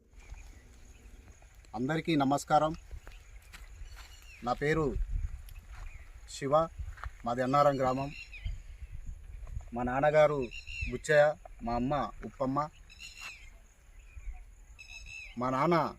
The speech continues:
కలంచెర్ల లచ్చయ్య, కలంచెర్ల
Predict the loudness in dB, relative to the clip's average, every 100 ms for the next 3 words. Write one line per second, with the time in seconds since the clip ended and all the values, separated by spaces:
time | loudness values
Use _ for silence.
0 | -16 -20 -20 -20 -18 -18 -18 -14 -14 -14
1 | -12 -6 0 2 4 4 4 0 0 2
2 | 4 4 2 -6 -16 -12 -14 -14 -18 -18
3 | -18 -20 -20 -20 -20 -20 -20 -20 -20 -20
4 | -4 2 4 4 4